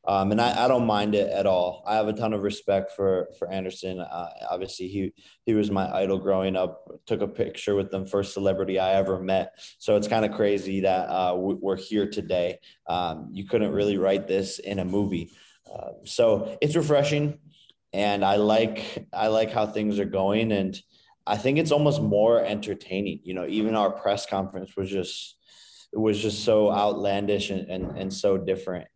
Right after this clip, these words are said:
Um, so I try not to read too much into it, though. Uh, I think a lot of people are like, "Oh, is he trying to play mind games with you and be nice?" And like, no, uh, you know, w-, we're fighters at the end of the day. Um, and when the bell rings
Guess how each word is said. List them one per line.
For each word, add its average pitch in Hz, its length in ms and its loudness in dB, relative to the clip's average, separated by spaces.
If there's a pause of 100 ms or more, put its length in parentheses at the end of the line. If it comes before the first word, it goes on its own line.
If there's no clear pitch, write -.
(360)
Um, 62 380 -10 (360)
so - 600 2 (1400)
I 117 140 2
try 147 220 0
not 135 180 2
to 123 80 2
read 113 280 2
too 120 120 -2
much 101 240 0
into 98 220 0
it, 98 160 0
though. 101 460 2 (100)
Uh, 95 280 -4
I 90 100 -2
think 104 180 -2
a 101 40 2
lot 95 200 4
of 98 40 -4
people 98 160 0
are 95 80 2
like, 90 200 2
"Oh, 95 260 2
is 95 240 -4
he 92 80 -6
trying 95 220 0
to 92 60 -4
play 95 180 0
mind 92 360 -2
games 92 300 -4
with 92 240 -8
you 95 220 -2
and 90 100 -6
be 95 120 -4
nice?" 92 380 -2
And 95 80 -10
like, 92 220 -4 (540)
no, - 160 -4
uh, 127 460 2
you 120 120 4
know, 110 300 4
w-, 104 300 0
we're 110 180 2
fighters 98 420 0
at 87 120 -8
the 90 100 -10
end 87 100 -8
of 82 80 -10
the 80 60 -14
day. 80 300 -10 (120)
Um, 87 380 -6
and 95 100 -6
when 101 160 0
the 98 60 -2
bell 101 280 4
rings 95 520 0